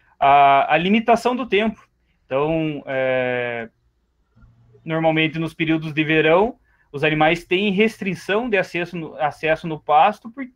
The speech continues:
por causa do calor, por causa de, de, de problemas térmicos, né? Então, é, e, te, e também tem o fator de que os animais são levados pra, pra ordenha. Então, existe uma restrição também de tempo.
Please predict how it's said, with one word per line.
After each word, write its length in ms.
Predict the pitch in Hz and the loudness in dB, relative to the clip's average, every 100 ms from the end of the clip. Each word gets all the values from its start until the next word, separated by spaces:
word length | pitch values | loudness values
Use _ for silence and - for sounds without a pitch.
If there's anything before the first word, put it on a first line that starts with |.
| - | -10
por 160 | 196 | -4
causa 220 | 156 151 147 | 0 0 -2
do 140 | 156 _ | -10 _
calor, 580 | - 196 165 170 190 190 _ _ _ _ _ _ - | 2 4 4 2 0 -2 _ _ _ _ _ _ -10
por 160 | 139 | -6
causa 360 | 147 139 143 147 | 2 2 2 -2
de, 380 | 139 143 135 - | -2 -2 -2 -4
de, 460 | 131 131 127 127 | -8 -6 -4 -6
de 140 | 127 127 | -8 -8
problemas 520 | 147 139 147 156 156 | -6 -4 -2 -2 -2
térmicos, 560 | 156 185 240 226 135 123 | 0 2 0 -2 -6 -6
né? 320 | 139 190 226 _ _ _ _ | -4 -4 -8 _ _ _ _
Então, 880 | 143 143 147 147 160 175 180 185 175 | -8 -6 -2 2 2 2 0 -2 -4
é, 520 | 156 143 139 135 131 - | -2 0 2 2 0 -4
e, 100 | 160 | -6
te, 300 | 180 170 170 | -2 -2 -2
e 160 | 185 170 | -10 -6
também 260 | 170 170 | -4 -2
tem 100 | 180 | -2
o 40 | 190 | -2
fator 540 | 208 190 175 185 202 | 0 0 2 2 2
de 160 | 190 196 | -2 -8
que 200 | - 196 | -6 -4
os 160 | 190 | 0
animais 440 | 175 165 156 180 190 | 0 2 2 0 -2
são 180 | 190 | -4
levados 640 | 220 202 151 160 196 190 - | 0 0 4 4 4 0 -10
pra, 420 | 147 139 135 123 | -2 2 4 2
pra 220 | - 135 | 0 0
ordenha. 640 | 139 135 131 131 120 110 127 | 0 0 0 -2 -2 -8 -10
Então, 400 | 127 135 151 160 | -6 -2 0 -2
existe 460 | 156 131 196 - | -6 -8 -8 -4
uma 160 | 196 170 | -2 0
restrição 560 | 185 190 190 180 196 | 0 -4 -8 -6 -6
também 260 | 196 175 170 | -4 -6 -8
de 100 | 180 | -12
tempo. 360 | - - 131 | -10 -8 -8